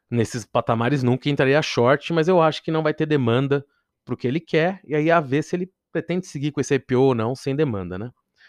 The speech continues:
A Calunga e a Pernambucanas também tão vislumbrando I P O, segundo o valor, mas ainda não tem prospecto protocolado. O I P O da hora aí, digamos, hum, acaba sendo varejo, embora não seja um varejo ali tão de,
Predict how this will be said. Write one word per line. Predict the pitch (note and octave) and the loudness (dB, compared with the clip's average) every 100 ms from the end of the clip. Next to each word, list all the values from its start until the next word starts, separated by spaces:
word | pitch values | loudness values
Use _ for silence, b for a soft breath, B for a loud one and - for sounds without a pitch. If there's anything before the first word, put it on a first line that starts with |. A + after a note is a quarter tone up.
| b b b b | b b b b
A | - | -6
Calunga | - D3+ F3 A3 | 2 4 4 6
e | |
a | F#3 | 4
Pernambucanas | D#3 C#3+ C3+ A#2+ - B2+ A#2+ - | 4 2 2 -2 0 0 0 -4
também | A#2 A2 C3 | -6 -2 -2
tão | D#3 B2 | -2 -4
vislumbrando | A#2 G#2+ G#2+ A2 G#2+ | -4 -4 -2 -2 -2
I | |
P | G#2 G2+ | -4 -2
O, | G#2 C3 | -2 -2
segundo | - G2 G2+ | -4 -6 -4
o | |
valor, | G2 F#2+ G2+ C3+ | 0 0 4 2
mas | C#3+ A2+ | 2 0
ainda | G#2+ G#2+ | -2 -2
não | A2 | -2
tem | G#2 A2 | -2 -4
prospecto | - A2 - A2+ G#2+ - | -4 -6 -4 -4 -4 -6
protocolado. | G2+ F#2+ G2 - D3+ A2 B2 D3 _ _ b b b b b b _ - | -12 -8 -8 0 2 4 2 -4 _ _ b b b b b b _ -2
O | C#3 | 2
I | E3+ | 2
P | - F3+ | 4 4
O | F#3 | 6
da | E3+ | 6
hora | C#3+ C3 B2+ | 8 8 6
aí, | A2+ A2 G#2+ | 4 0 -2
digamos, | F#2+ G#2+ A2+ A2 G2 | -4 -4 -4 -4 -8
hum, | A2+ A#2 _ _ _ - | -12 -12 _ _ _ -10
acaba | A2+ C3 B2+ | -4 -2 -2
sendo | C#3 A#2+ | 0 0
varejo, | C3+ B2 B2 G2 | 2 2 2 0
embora | G#2 G#2+ | -4 -4
não | A2 A2+ | -4 -6
seja | B2 A2 | -8 -6
um | |
varejo | A2+ A2 G#2+ G#2 | -4 -2 -4 -4
ali | G#2 | -8
tão | F#2+ G#2 G#2+ G2 F#2 _ _ _ _ _ _ _ _ | -6 -6 -4 -6 -10 _ _ _ _ _ _ _ _
de, | G#2 A2 | -10 -10